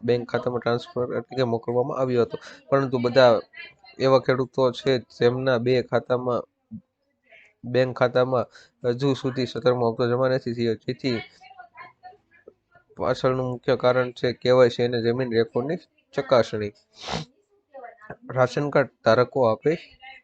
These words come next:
કોને થશે ફાયદો? રાષ્ટ્રીય અન્ન સલામતી કાયદો એન એફ એસ એ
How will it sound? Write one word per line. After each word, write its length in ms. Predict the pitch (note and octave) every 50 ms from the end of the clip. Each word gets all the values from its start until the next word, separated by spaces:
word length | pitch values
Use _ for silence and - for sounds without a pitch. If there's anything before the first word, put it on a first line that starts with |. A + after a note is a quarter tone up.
| _ _ - C4+ _ _ _ _ _ _ _ -
કોને 240 | B2+ B2+ C3 C3 B2+
થશે 280 | A#2 - B2 B2 D3 D#3+
ફાયદો? 420 | D#3+ - - D3+ C3 A#2 G#2 - - _ _ _ _ _ _ _ _ -
રાષ્ટ્રીય 320 | B2 C3+ - - D#3 D3
અન્ન 120 | C#3 C3
સલામતી 520 | B2+ - C3+ C3 B2+ B2+ B2+ A#2+ - A#2 A2+
કાયદો 300 | - A#2+ B2 B2 A2+ A2+
એન 160 | A2+ A#2+ A#2 B2
એફ 160 | B2 B2 -
એસ 160 | A#2+ B2 - -
એ 100 | B2